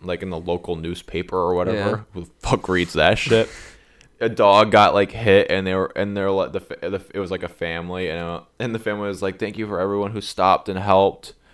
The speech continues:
Speaker 1: Like, we really appreciate it."
Speaker 2: Damn! <laughs> You could've been in the paper, bro.
Speaker 1: Who fucking cares, bro? I wouldn't have a podcast at the time. There's nothing to rep. <laughs>
Speaker 2: Oh, shit.
Speaker 1: But then I was like, "Bro, I
Speaker 2: That's
Speaker 1: got so many
Speaker 2: sad.
Speaker 1: McDonald's bags in here. How am I gonna put this dog in a car?"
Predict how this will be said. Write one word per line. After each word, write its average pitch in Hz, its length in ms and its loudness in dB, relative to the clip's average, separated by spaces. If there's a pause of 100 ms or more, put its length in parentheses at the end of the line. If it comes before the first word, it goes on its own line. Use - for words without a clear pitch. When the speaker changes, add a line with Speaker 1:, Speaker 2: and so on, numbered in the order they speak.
(340)
Speaker 1:
Like, 98 220 -2
we 104 60 -4
really 104 340 0
appreciate 101 640 0
it." 98 140 2
Speaker 2:
Damn! 285 1200 6
<laughs> - 40 -20
You 196 80 -10
could've 262 200 -2
been 247 100 6
in 226 80 -2
the 202 80 -6
paper, 285 560 0
bro. 226 480 4
Speaker 1:
Who 202 140 -4
fucking 110 420 0
cares, 127 640 6
bro? 127 220 8
I 120 100 6
wouldn't 139 340 2
have 143 120 4
a 131 80 4
podcast 156 540 6
at 127 80 -2
the 135 80 4
time. 131 300 6
There's 131 140 2
nothing 170 160 2
to 139 80 2
rep. 160 340 4 (180)
<laughs> - 500 0 (2000)
Speaker 2:
Oh, 220 220 -4
shit. - 440 -2
Speaker 1:
But - 100 0
then 160 100 2
I 156 60 4
was 156 100 0
like, 156 240 -4
"Bro, 147 300 0
I 165 100 4
Speaker 2:
That's 190 180 0
Speaker 1:
got 127 60 2
so - 20 2
many 117 160 0
Speaker 2:
sad. 123 60 0
Speaker 1:
McDonald's 104 600 -4
bags 110 320 0
in 107 100 -2
here. 110 160 -6
How 143 100 -10
am 165 80 -6
I 147 60 -6
gonna 101 160 -4
put 95 160 -8
this 87 160 -4
dog 85 400 0
in 87 100 -6
a 85 100 -6
car?" 85 580 0